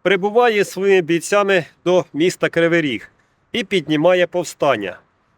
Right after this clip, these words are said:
Після семигодинного бою, сім годин точилися бої тут із, із більшовиками, місто було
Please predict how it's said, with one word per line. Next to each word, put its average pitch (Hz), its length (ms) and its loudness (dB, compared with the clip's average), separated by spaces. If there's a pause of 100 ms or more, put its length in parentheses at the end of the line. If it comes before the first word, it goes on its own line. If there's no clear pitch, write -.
(200)
Після 208 360 0
семигодинного 208 1080 0
бою, 156 500 0
сім 208 280 -2
годин 180 420 0
точилися 170 640 -2
бої 175 320 0
тут 170 360 -2
із, 151 240 -4 (200)
із 170 140 -2
більшовиками, 175 840 0 (480)
місто 196 460 -4
було 175 380 -2